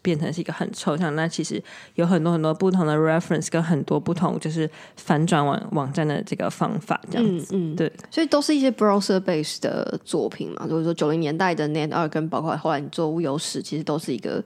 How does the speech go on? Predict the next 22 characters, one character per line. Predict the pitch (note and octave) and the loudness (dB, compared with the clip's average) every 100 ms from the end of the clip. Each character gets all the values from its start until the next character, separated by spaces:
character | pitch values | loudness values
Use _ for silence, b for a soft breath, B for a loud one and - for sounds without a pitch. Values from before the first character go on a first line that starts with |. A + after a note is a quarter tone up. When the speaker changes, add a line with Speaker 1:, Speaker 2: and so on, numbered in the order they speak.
| - | -2
Speaker 2:
基 | A3+ | 0
于 | G#3 D#3 | 2 2
网 | F3+ D#3 D3+ | 2 0 0
页 | A3 F#3+ D3 - B _ - | 2 2 2 -4 B _ -2
要 | G#3+ G3+ | 2 2
用 | G#3 G3+ | 2 2
浏 | G#3 | 2
览 | G#3+ | 2
器 | G3+ | 0
打 | G3+ D#3+ | -2 -2
开 | F#3+ | -2
来 | D#3+ A#2 | -2 -2
的 | A#2 F2+ C#2+ A3 - | -4 -4 -6 -10 -6
空 | - A3 | 0 2
间 | A3 A3 | 4 2
或 | A#3+ | 2
者 | C#3+ | 0
作 | - D#3 | -2 -4
品 | - - - | -4 -10 -10
这 | |
样 | - - | -12 -12
子。 | A3+ | -14